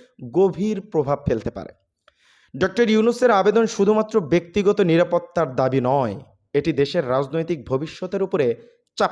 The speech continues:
তৈরি করছে। বিদেশিদের কাছে এমন ধরনের অনুরোধ রাজনৈতিক ও অর্থনৈতিক পর্যায়ে নতুন বিতর্কের জন্ম দিতে পারে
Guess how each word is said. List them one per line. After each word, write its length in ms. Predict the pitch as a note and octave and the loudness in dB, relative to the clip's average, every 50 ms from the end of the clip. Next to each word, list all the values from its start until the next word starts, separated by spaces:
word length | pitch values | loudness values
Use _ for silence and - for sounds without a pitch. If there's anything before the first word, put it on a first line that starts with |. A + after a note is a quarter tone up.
| - - | -2 -2
তৈরি 180 | C#3+ A#2 A2 | -2 -2 -2
করছে। 340 | G2 - G2+ - - - - - _ _ _ _ _ _ _ _ _ _ _ _ _ - | -4 -8 -12 -12 -12 -14 -14 -14 _ _ _ _ _ _ _ _ _ _ _ _ _ -16
বিদেশিদের 600 | B2 A#2 F3+ G3 F#3+ A3 G#3+ - A#3 G#3 B3+ A#3+ | -6 -2 -2 2 2 2 2 2 0 0 0 0
কাছে 380 | B3 B3 A#3 - B3 B3+ B3 B3+ - | 0 -2 -2 0 0 0 0 0 -2
এমন 320 | E3+ F3 F#3 G3+ G3+ F3+ | -2 0 0 0 0 0
ধরনের 360 | C#3 D#3+ F3 G3 G#3 G#3+ G3+ | 0 0 0 2 2 2 2
অনুরোধ 680 | G#3 - D3+ D3+ G3 A3 G3+ F#3 - - - - - | 2 0 2 2 4 4 4 4 2 0 -4 -10 -6
রাজনৈতিক 840 | - A#2+ C3 D3 C#3 C#3+ D#3+ F3+ F#3 F3+ - F#3+ F#3 F#3 F#3+ _ - | -2 0 0 0 -2 -4 -4 -4 -4 -4 -4 -4 -4 -6 -6 _ 0
ও 160 | F3 F3 - - | 0 0 2 0
অর্থনৈতিক 720 | C3 C3 - - - F#3 F#3 F#3 F#3 - F#3 F3+ - _ | 0 -2 -2 -4 -8 -6 -6 -6 -6 -6 -8 -8 -8 _
পর্যায়ে 400 | - C#3+ D3 C3+ C3 D#3 D#3 C3+ | -4 -4 -4 -2 0 2 2 2
নতুন 400 | B2+ C#3 D3 - E3 D3+ C3+ A#2+ | 0 -2 -4 -4 -4 -6 -6 -6
বিতর্কের 560 | A2+ C#3+ C#3+ - E3+ D#3 E3 - D#3 C3+ A#2+ | -8 -10 -8 -6 -8 -8 -6 -6 -6 -6 -4
জন্ম 320 | A2 C3 C3 C3 C3+ C#3 C3+ | -4 -4 -4 -4 -4 -6 -6
দিতে 280 | B2 - C3 B2+ D#3+ | -6 -6 -4 -4 -4
পারে 300 | D#3 - E3+ F3 G#3 A#3 | -2 0 0 0 0 -2